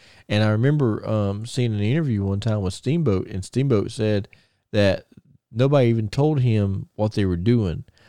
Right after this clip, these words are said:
Uh, as far as he knew, he was going to, um, you know, drop the world title back to Flair, clean, clean pin. And he said he thought that maybe they were, they would have a few more, uh, matches, uh,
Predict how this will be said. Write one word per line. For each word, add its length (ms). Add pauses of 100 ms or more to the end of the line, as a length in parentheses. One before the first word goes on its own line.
(200)
Uh, 320
as 160
far 300
as 100
he 160
knew, 400 (380)
he 240
was 260
going 320
to, 560
um, 540 (260)
you 80
know, 140 (140)
drop 260
the 100
world 260
title 340
back 280
to 160
Flair, 480 (280)
clean, 460 (140)
clean 300
pin. 420 (460)
And 200
he 40
said 220
he 160
thought 420
that 140
maybe 320
they 220
were, 140
they 180
would 140
have 200
a 80
few 240
more, 460 (500)
uh, 280
matches, 720 (460)
uh, 360